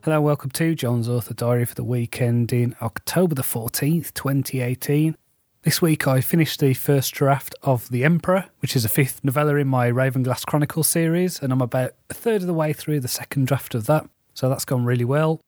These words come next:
The third book, which is called The High Priestess, is coming out on Monday, so I managed to bring the pre-order date forward because I got everything proofread and formatted on Thursday, so that will come out tomorrow. I spoke to Russ this week about the Stop Booking Around podcast,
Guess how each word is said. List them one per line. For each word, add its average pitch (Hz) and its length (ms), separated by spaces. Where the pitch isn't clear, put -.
The 139 60
third 170 340
book, 190 380
which - 160
is - 80
called 131 180
The 117 60
High 127 160
Priestess, 151 600
is 127 60
coming 135 260
out 131 60
on 117 140
Monday, 151 440
so 127 240
I 123 60
managed 131 300
to - 80
bring 135 320
the 127 340
pre-order 143 360
date 123 260
forward 160 480
because - 460
I - 60
got - 100
everything 143 500
proofread 160 480
and 123 120
formatted 139 520
on 110 120
Thursday, 147 680
so 123 200
that 131 160
will 139 180
come 139 160
out 139 160
tomorrow. 175 460
I - 80
spoke 147 240
to - 120
Russ 156 160
this - 220
week 151 320
about 135 380
the 131 240
Stop - 300
Booking 139 240
Around 135 260
podcast, - 680